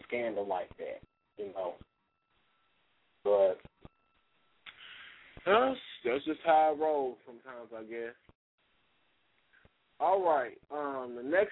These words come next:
story I want to jump to, um, some of these stories I'm gonna say till next Monday. Um,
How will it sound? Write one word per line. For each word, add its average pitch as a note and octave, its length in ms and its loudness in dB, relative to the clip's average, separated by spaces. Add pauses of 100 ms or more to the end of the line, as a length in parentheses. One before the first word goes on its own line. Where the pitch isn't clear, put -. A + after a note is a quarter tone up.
story F3 260 4
I D#3 60 4
want D#3 280 -4
to C#3 60 -14 (120)
jump D3+ 220 -4 (260)
to, D3 320 0 (680)
um, - 400 -2
some G3+ 140 4
of F#3+ 60 2
these E3 140 2
stories C#3 240 4
I'm C#3 140 -4
gonna B2 140 -6 (160)
say B2+ 360 2
till A#2+ 120 -10
next A#2+ 180 -14 (240)
Monday. B2 720 0 (880)
Um, G2+ 460 -2